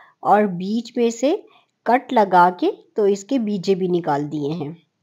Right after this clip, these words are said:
ये देखिए सारे बीज मैंने अच्छे तरीके से निकाल दिए हैं। अब हम इसमें हल्दी और नमक लगाएंगे। यहाँ पे मैंने हाफ टी स्पून हल्दी ली है और हाफ टी स्पून ही नमक लिया है। हल्दी और नमक को मिक्स करके हमने करेलों के ऊपर लगाना है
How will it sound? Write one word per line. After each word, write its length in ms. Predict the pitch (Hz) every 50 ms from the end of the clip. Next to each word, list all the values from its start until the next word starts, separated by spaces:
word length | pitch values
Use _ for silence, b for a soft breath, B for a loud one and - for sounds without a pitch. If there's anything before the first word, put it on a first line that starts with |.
| _
ये 160 | 180 190 196 190
देखिए 260 | 185 175 175 208 208
सारे 340 | 208 - 185 170 196 190 196
बीज 280 | 180 185 190 202 196 202
मैंने 200 | 202 190 185 190
अच्छे 220 | 185 180 - - 202
तरीके 360 | 202 190 185 190 185 208 196
से 160 | 196 - 233 220
निकाल 400 | 214 202 208 196 175 175 202 220
दिए 280 | 208 233 226 240 247 254
हैं। 200 | 277 294 330 415 415 b b b b b b b b _
अब 240 | - - 262 254 294
हम 200 | 311 285 262 240 208
इसमें 460 | 214 208 - - 220 262 359 440 - b b b b b b b b b _ -
हल्दी 440 | 220 196 202 208 190 220 262 302 -
और 240 | - 156 202 233 285
नमक 420 | 285 233 190 180 185 185 185 190
लगाएंगे। 480 | 190 175 160 165 165 160 165 175 170 185
यहाँ 240 | 190 202 220 233 240
पे 120 | 262 262 254
मैंने 220 | 254 247 262 262
हाफ 340 | 262 220 185 208 226 - - -
टी 120 | 254 254
स्पून 300 | 247 - _ 262 262 262
हल्दी 360 | 240 233 202 196 185 233 262 269
ली 200 | 269 285 277 302
है 100 | 339 403
और 160 | 381 349 285
हाफ 260 | 226 185 196 196 - -
टी 140 | 226 214 214
स्पून 300 | 214 - - 214 214 226
ही 80 | 262 254
नमक 380 | 220 185 185 196 214 226 - 240
लिया 200 | 247 254 262 262
है। 180 | 294 330 392 403 - _ b b b b _ _ _ _ _ _ _ _ _ _ _ -
हल्दी 340 | 202 202 208 196 240 262 269
और 100 | 254 247
नमक 340 | 240 220 220 233 240 240 -
को 80 | 285 262
मिक्स 320 | 247 233 240 240 - - -
करके 360 | - 262 277 269 - 330 359
हमने 340 | 339 330 240 226 226 247 277
करेलों 420 | 269 - 226 202 196 196 202 214 214
के 100 | - 240
ऊपर 300 | 214 208 214 226 226 240
लगाना 420 | 240 233 226 233 226 226 240 240 262
है 200 | 294 311 392